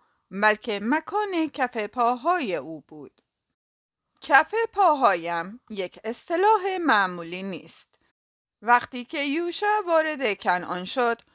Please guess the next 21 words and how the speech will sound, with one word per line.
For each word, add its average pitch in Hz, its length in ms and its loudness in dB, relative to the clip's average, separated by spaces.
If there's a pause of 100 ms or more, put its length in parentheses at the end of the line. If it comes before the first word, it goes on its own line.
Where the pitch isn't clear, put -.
(240)
خدا 403 400 2
به 311 120 4
او 240 220 4
گفت: 180 400 -2
«هر 302 280 -2
جایی 359 420 -4
که 320 380 -6
کف 302 240 -2
پای 311 480 0
شما 180 380 -2
گذارده 165 580 -4
شود، 320 500 6 (420)
به 240 200 0
شما 359 400 -2
دادم.» 170 540 0 (600)
کتاب 190 340 0
یوشع 262 640 4
باب 262 260 2
یک 180 380 -6
آیه 160 540 -8
سه. - 360 -6